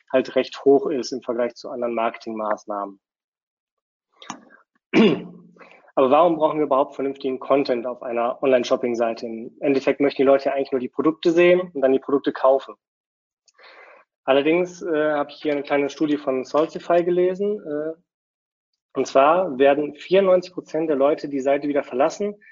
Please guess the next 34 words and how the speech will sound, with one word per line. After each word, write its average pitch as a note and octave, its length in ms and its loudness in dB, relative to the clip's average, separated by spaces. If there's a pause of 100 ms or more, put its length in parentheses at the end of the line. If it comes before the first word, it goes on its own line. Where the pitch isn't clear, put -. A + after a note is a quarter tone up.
(160)
wenn C3+ 100 -2
sie C#3 120 0
nicht D3+ 140 0
sofort D#3+ 380 0
die D#3+ 40 -2
Informationen D3 580 0
finden, D3+ 220 -2
die C#3 60 -4
sie C#3 100 -4
brauchen. A#2+ 480 -2 (520)
Das - 160 -10
heißt, D3 320 0
äh, D3 220 -4
auch E3 180 -2
auf E3 80 -6
einer D3 80 -4
Shop-Seite, D#3+ 560 0
wenn C#3+ 80 0
nicht C#3 140 -4
sofort E3+ 600 0
klar D#3 280 0
ersichtlich D3+ 380 -8
ist, - 280 -10
da C#3 80 2
sind C#3+ 160 -2
Informationen, C3+ 520 -4
die A2+ 80 -12
ich - 60 -20
brauche, D3+ 300 2
um D3 80 -2
einen B2+ 180 -4
Kauf C#3+ 220 -2
zu - 140 -18
tätigen, D#3+ 580 -4